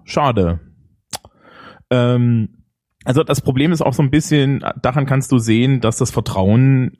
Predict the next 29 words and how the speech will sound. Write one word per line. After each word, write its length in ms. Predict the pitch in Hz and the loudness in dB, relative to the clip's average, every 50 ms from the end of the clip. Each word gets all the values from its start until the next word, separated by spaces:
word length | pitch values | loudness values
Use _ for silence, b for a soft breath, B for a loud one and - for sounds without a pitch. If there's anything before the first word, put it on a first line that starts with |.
| - - | -14 -6
auch, 280 | - 90 104 113 110 - | -2 0 0 0 0 -2
auch 200 | 104 107 104 - | -2 -2 -2 -2
in, 340 | - 110 113 117 110 - - | -2 0 0 0 0 -2 -4
auch, 300 | - 98 101 - - - - | -4 -4 -4 -6 -8 -12 -6
auch 200 | - 107 117 - | -4 -4 -4 -2
in 120 | - 131 110 | -2 -2 0
diese 220 | 113 117 113 117 | 0 -2 -2 -4
klassischen 580 | - - - - 123 - 165 147 - 135 120 107 | -6 -4 -6 -4 -4 -2 -2 0 0 0 2 2
Werte, 340 | 104 95 104 139 143 - | 2 2 0 0 0 0
in 140 | 110 95 104 | 0 2 2
diese, 320 | 104 113 110 110 117 101 - B B B B B B B B B B B - | 2 0 0 0 0 -2 -2 B B B B B B B B B B B -4
diese, 240 | - 110 104 117 113 98 | -2 0 0 0 0 0
ne, 260 | - 110 117 143 - - - - 95 - - - | 0 0 0 0 0 -4 -6 -6 -6 -6 -6 -2
im, 200 | - 120 - - | 0 0 2 4
im 140 | 117 117 | 2 2
Westen 300 | 107 120 - - - 131 | 2 0 0 0 -2 0
gibt's 180 | 117 127 120 - | 0 -2 -2 -2
das 160 | - 113 95 | -2 -2 0
ja, 120 | 107 104 101 | 2 0 0
diese 300 | 104 107 101 113 127 - | 0 0 0 2 0 2
U-S-A-Gläubigkeit. 1160 | 123 120 120 117 120 - - 98 110 127 123 123 113 107 104 104 101 - - - 90 82 87 | 2 2 2 2 0 -2 -2 -2 -2 0 0 0 0 0 0 0 -2 -2 -2 -2 -2 -2 -2
Ich 100 | 95 - | -2 -2
glaub, 160 | - 113 - | -2 -2 -2
die 120 | - 113 | 0 0
haben 120 | 90 101 98 | 0 0 2
auch 100 | 92 95 | 2 2
nur 140 | 110 98 95 | 2 4 2
noch 140 | 92 92 | 2 0
Politiker. 560 | - - 92 80 87 80 80 - - - - | 0 -2 -2 -2 -2 -4 -6 -6 -8 -10 -12